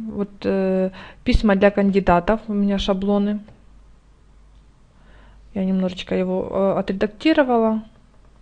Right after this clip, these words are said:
Вот, вот наше письмо. То есть я, э, вот первое прошу, чтобы посмотрели роль-, ролик.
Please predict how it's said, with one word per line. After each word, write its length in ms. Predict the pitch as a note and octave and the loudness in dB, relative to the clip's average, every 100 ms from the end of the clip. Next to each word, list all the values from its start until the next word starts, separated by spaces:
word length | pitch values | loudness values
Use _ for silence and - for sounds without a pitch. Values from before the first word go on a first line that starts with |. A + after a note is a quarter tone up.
| - | -12
Вот, 320 | G3+ G2 G3 - - - | -8 -6 -6 -10 -20 -16
вот 120 | A3 | -6
наше 300 | G3+ G3 G3 | -2 -2 -2
письмо. 500 | F#3 G3 - C4+ C4+ - - _ - - - - - - - - - - - - _ _ | -4 -6 -4 -4 -4 -8 -20 _ -20 -20 -20 -20 -20 -20 -20 -20 -20 -20 -20 -20 _ _
То 80 | G3 | -12
есть 140 | G3 - | -12 -10
я, 600 | G3+ G#3 A3 G#3 G3+ F#3+ | -4 4 6 8 6 6
э, 300 | F#3 F#3 F3+ | 4 4 2
вот 240 | F#3+ F#3+ - | -2 -4 2
первое 360 | A3+ G#3 G3 | 4 6 4
прошу, 300 | F#3+ G3 - | 4 0 -2
чтобы 380 | A3+ G3+ F#3+ G3 | -4 -2 0 0
посмотрели 560 | G3 G3 F#3+ A3 A3 G#3+ | 0 0 2 6 8 8
роль-, 320 | G3 E3 D#3+ - | 6 2 -2 -6
ролик. 540 | G3 G3+ E3+ F3 | 2 4 2 0